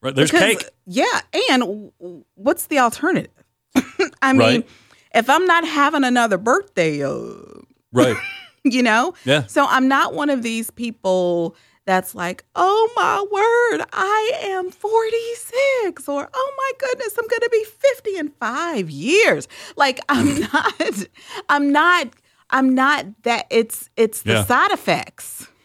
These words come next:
Speaker 2: <laughs>
Speaker 1: Yeah.
Speaker 2: It's the side effects. I wanna grow till I'm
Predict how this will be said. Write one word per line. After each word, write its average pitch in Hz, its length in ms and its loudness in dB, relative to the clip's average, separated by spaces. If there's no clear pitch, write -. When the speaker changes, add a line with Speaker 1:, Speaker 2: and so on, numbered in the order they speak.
Speaker 2:
<laughs> - 120 4
Speaker 1:
Yeah. 117 420 4
Speaker 2:
It's - 280 0
the 285 160 -4
side 294 400 0
effects. 180 500 -2
I 381 240 4
wanna 403 320 4
grow 170 320 2
till 180 280 -6
I'm 156 180 -6